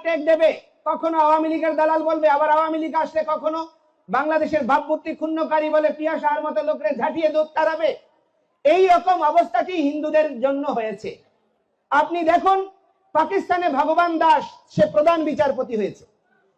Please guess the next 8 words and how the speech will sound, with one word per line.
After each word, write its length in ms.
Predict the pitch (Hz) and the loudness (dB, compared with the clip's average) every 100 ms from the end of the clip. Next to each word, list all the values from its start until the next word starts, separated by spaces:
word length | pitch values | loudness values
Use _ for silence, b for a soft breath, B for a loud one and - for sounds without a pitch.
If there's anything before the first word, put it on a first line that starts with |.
| _ | _
যেই 260 | 165 254 320 | -2 2 4
দেশে 320 | 320 320 339 370 392 392 - _ | 4 4 8 8 6 2 -16 _
থেকে 200 | 330 330 | -2 0
আমরা 240 | 349 339 349 | 0 2 0
স্বাধীনতা 540 | - 311 359 403 381 349 | 2 0 0 0 2 0
চেয়েছি, 300 | 349 294 240 220 _ _ _ _ - | 0 -4 -4 -14 _ _ _ _ -4
সেই 200 | 320 339 | 0 2
দেশে 240 | 330 359 | 0 0